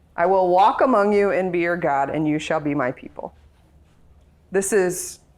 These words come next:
this is what everyone wants, right? You want God walking in your presence. You want him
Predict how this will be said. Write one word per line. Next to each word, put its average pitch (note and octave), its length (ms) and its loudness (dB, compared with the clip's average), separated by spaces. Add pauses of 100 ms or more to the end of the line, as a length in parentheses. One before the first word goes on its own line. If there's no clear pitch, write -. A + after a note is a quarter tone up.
(680)
this G3 220 -4
is G#3 160 0
what F#3 160 2
everyone D3+ 560 2
wants, - 420 -6 (220)
right? F#3 260 0
You F#3+ 100 -2
want F#3+ 200 0
God F3 380 2 (320)
walking A3+ 560 2
in A3+ 160 0
your A#3+ 120 2
presence. F#3 640 0
You F3 120 -4
want F3+ 260 0
him F3+ 420 0